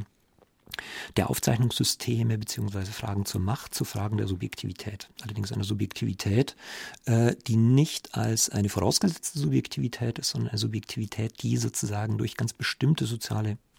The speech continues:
ja, durch, äh, ganz bestimmte Praktiken,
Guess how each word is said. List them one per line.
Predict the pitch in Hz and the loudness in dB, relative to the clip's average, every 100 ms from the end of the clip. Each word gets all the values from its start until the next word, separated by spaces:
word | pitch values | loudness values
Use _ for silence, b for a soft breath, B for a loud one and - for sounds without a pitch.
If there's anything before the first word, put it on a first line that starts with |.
| _ | _
ja, | 98 95 101 - B B B B B - | -4 -2 -2 -4 B B B B B -2
durch, | 107 120 - - _ | 0 0 -4 -16 _
äh, | 117 110 107 107 104 | 0 2 2 0 -2
ganz | 120 117 | -2 0
bestimmte | - - - 123 - | -2 -4 2 2 2
Praktiken, | - - - 120 - 127 - 120 120 117 | -4 -4 -6 -4 -4 -6 -2 0 0 0